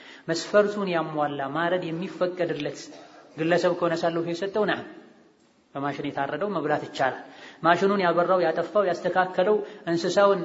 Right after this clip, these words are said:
ለማሽኑ ያቀበለው የእሱን እርድ መብላት ማይቻል ከሆነ መብላቱ የተከለከለ ይሆናል። ቄራዎች እያረዱ ለሙስሊም ምግብ ቤቶች ይገባል። ይሄ እንዴት ይታያል? ቄራው ላይ የሚያርደው ሙስሊም ከሆነ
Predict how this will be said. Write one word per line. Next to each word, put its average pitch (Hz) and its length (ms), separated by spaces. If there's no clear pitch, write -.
ለማሽኑ 170 760
ያቀበለው 165 580
የእሱን 170 420
እርድ 165 280
መብላት 151 400
ማይቻል 147 600
ከሆነ 151 340
መብላቱ 139 360
የተከለከለ 143 560
ይሆናል። 127 320
ቄራዎች 170 420
እያረዱ 156 460
ለሙስሊም 151 500
ምግብ 143 300
ቤቶች 165 420
ይገባል። 143 360
ይሄ 151 160
እንዴት 151 220
ይታያል? 135 440
ቄራው 165 240
ላይ 175 120
የሚያርደው 170 440
ሙስሊም 165 280
ከሆነ 131 240